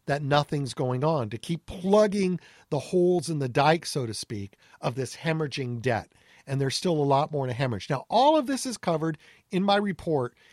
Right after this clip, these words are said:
in detail. By the way, it's very illustrated. I, I take pride in the fact that a high school sophomore can get through the information in the reports.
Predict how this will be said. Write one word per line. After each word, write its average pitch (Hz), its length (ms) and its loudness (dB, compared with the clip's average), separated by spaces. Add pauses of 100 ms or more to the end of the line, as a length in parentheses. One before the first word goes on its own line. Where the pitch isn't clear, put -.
(220)
in 180 160 4
detail. 233 340 2
By 202 160 4
the 311 80 0
way, 294 60 2
it's 127 100 -4
very 226 380 4
illustrated. 180 680 0
I, 165 220 0
I 170 140 0 (120)
take - 260 -6
pride 220 260 2
in 175 60 -2
the 156 60 -2
fact 156 280 0
that 143 120 0
a 131 80 -2 (260)
high 214 160 4
school 196 220 -2
sophomore 175 520 0
can 131 220 -8
get 151 200 -2
through 208 320 -2
the 202 160 -2
information 160 540 -4
in 127 60 -4
the 120 60 -6
reports. 123 680 -4